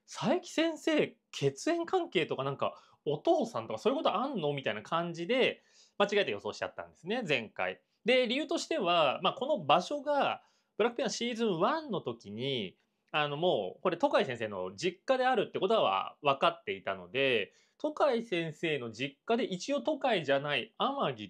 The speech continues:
と、戸海先生の家になんで佐伯院長がいるの？」っていうふうに思ったんですよ。「佐伯院長がなんでここに上がってんの？」と。そういうふうになると、佐伯院長がその、天城戸海の血縁関係に、なんか、は、か-、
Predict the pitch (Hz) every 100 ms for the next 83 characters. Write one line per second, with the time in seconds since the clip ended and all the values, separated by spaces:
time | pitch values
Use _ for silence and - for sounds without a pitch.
0 | - 185 156 98 _ _ - 330 320 311
1 | 151 135 123 135 165 131 113 123 175 240
2 | 262 247 254 262 226 110 107 110 101 _
3 | 104 117 202 123 117 - _ 98 90 85
4 | 85 101 - _ _ _ _ _ 269 277
5 | 349 233 127 143 - 123 107 104 123 139
6 | - 160 107 - 87 - 302 302 311 185
7 | 135 127 214 247 247 269 233 127 113 113
8 | 107 104 - _ _ 180 233 196 139 160
9 | 139 110 104 - 120 156 156 165 170 127
10 | 98 107 110 90 _ _ _ _ 139 120
11 | 110 - _ _ - - - _ _ _
12 | - 208